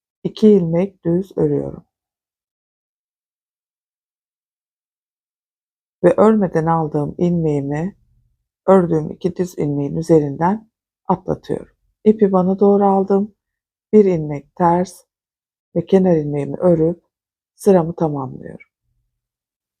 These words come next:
Şimdi arka yüzde ve ikinci sıradayız. Kenar ilmeğimi örmeden aldım. Yine bu sırada bütün ilmeklerimi düz örüyorum. Modelimiz boyunca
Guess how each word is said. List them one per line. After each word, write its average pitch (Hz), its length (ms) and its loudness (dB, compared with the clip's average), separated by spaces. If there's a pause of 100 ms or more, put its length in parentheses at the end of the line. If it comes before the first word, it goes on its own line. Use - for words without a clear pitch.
(520)
Şimdi 220 280 2
arka 202 380 2
yüzde 190 340 2
ve 160 400 -2
ikinci 180 420 -2
sıradayız. 208 680 2
Kenar 185 300 0
ilmeğimi 151 320 -4
örmeden 180 420 -2
aldım. 185 540 0 (480)
Yine 254 240 4
bu 254 60 4
sırada 196 640 0 (280)
bütün 254 320 0
ilmeklerimi 185 840 0 (100)
düz 170 200 2
örüyorum. 143 640 -2 (480)
Modelimiz 226 600 4
boyunca 202 560 4